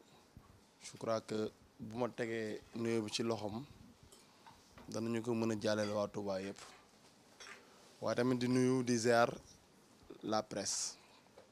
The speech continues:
Ndax ñun activité yi ñuy def yëpp, bu nit ñi, nit ñi xamee, presse bi tax ñu xam ñu. Et on a tendance des fois di leen fàtte, donte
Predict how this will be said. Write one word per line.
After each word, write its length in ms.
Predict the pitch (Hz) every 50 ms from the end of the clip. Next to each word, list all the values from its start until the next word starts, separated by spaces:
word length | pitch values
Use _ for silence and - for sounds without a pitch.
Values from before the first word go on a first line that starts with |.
| - - - - - - - - - - - - - - - - - - - -
Ndax 200 | - 107 117 123
ñun 320 | 123 127 127 127 123 123 -
activité 360 | - 147 - - 151 143 139 139
yi 80 | 131
ñuy 80 | 135 131
def 180 | 127 117 -
yëpp, 160 | 120 123 123 - - - - - - - - - - - - - - - - - - -
bu 140 | - 107 127
nit 140 | 139 143 143
ñi, 120 | 143 143
nit 140 | 139 139 131
ñi 140 | 131 127 123
xamee, 400 | - - 127 113 107 101 107 123 - - - - - - - - - - - - - - - - - - - - - - - - - - _ - - - - - - - - -
presse 260 | - 127 127 - -
bi 100 | 117 110
tax 160 | - 107 101
ñu 100 | 107 107
xam 200 | 107 - 104 107
ñu. 100 | 110 - - - - - - - - - - - - - - - - - - - - - - - - - - - - - -
Et 120 | 107 104 -
on 160 | 107 113 117 120
a 80 | 117 113
tendance 460 | - - 117 110 113 117 120 - - - _ -
des 160 | - 110 110
fois 240 | - - 107 104 107
di 140 | 104 107
leen 300 | 107 110 110 107 107 107 -
fàtte, 400 | - - 107 101 - - 104 135 - - - - - - - - - - - - - - - - - - - _ _ _ -
donte 540 | 110 107 110 110 104 - 110 110 107 -